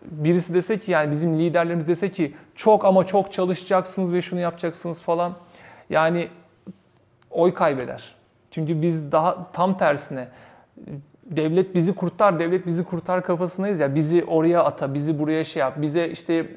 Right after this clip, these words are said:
şuradan ikramiye ver, şuradan bayram ikramiyesi ver ya da işte ne bileyim işte asgari ücretleri arttır" falan gibiyiz. "Biz seni o yüzden seçtik, biz zaten çalışıyoruz. Sen ama şunu yap" falan kafasındayız. Bana öyle geliyor. Ee, o yüzden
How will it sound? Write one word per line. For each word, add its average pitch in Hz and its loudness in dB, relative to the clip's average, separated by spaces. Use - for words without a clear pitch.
şuradan 175 -2
ikramiye 165 -2
ver, 156 0
şuradan 160 -4
bayram 165 2
ikramiyesi 151 -6
ver 131 -4
ya 147 -4
da 170 -2
işte 160 -4
ne 185 2
bileyim 233 4
işte 190 -2
asgari 190 0
ücretleri 202 2
arttır" 190 -2
falan 185 0
gibiyiz. 160 -2
"Biz 160 -4
seni 185 -2
o 190 4
yüzden 196 2
seçtik, 143 -8
biz 151 -2
zaten 190 0
çalışıyoruz. 190 -4
Sen 180 0
ama 196 2
şunu 190 -6
yap" 190 -6
falan 180 2
kafasındayız. 139 -6
Bana 151 0
öyle 180 0
geliyor. 156 -2
Ee, 131 -4
o 151 -2
yüzden 180 -2